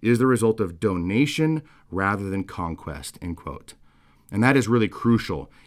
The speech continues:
It is donation, it is gift. In fact, Moses goes at, to, into great detail and at great length back in Deuteronomy, I think chapter seven through nine thereabouts. He, he says over and over and over again, God is giving you the land,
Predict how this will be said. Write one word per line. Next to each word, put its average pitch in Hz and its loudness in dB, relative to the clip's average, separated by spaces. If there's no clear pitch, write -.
It 107 -2
is 107 0
donation, 113 0
it 107 -2
is 98 -2
gift. 101 -4
In 92 -2
fact, 113 0
Moses 113 4
goes 104 2
at, - -14
to, 123 -2
into 104 0
great 131 -2
detail 123 0
and 85 -6
at 78 -12
great 120 -2
length 107 -2
back 107 0
in 95 -2
Deuteronomy, 98 0
I - -20
think 104 -6
chapter 104 -2
seven 123 2
through 120 2
nine 110 2
thereabouts. 85 -4
He, 107 0
he 110 -2
says 117 2
over 127 8
and 131 6
over 123 4
and 123 6
over 110 4
again, 85 -4
God 120 8
is 127 6
giving 135 6
you 139 8
the 135 4
land, 120 0